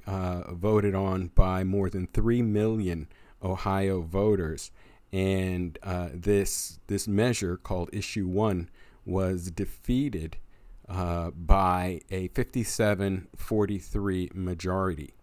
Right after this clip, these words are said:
So, you know, the Republicans, uh, I guess, thought they could bring this measure,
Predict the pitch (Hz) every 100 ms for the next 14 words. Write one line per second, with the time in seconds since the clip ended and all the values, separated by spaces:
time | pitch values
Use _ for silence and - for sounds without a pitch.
0 | - - - - - - 98 95 92 90
1 | 87 - _ _ 90 82 76 92 95 92
2 | 90 - 101 104 95 - 123 131 127 117
3 | 107 107 107 - - - - - 95 92
4 | 90 - 95 - 104 107 - - 104 101
5 | - - 87 101 98 - 95 87 - 101
6 | 90 101 113 120 110 110 101 98 101 98
7 | 95